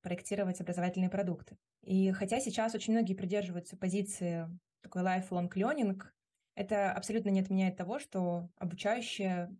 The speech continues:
продукты, образовательные проекты очень нужно продвигать. И сегодня мы как раз поговорим про образование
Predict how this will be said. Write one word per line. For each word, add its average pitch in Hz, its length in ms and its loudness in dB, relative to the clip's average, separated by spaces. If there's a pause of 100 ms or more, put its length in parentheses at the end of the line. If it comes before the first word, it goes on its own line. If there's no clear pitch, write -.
(140)
продукты, 190 500 0
образовательные 190 500 0
проекты 175 680 -2 (380)
очень 202 320 0
нужно 202 240 2
продвигать. 175 640 -2 (540)
И 190 40 -8
сегодня 247 320 2
мы 226 180 4
как 202 120 -4
раз 196 260 0
поговорим 190 480 2
про 180 200 0
образование 180 760 0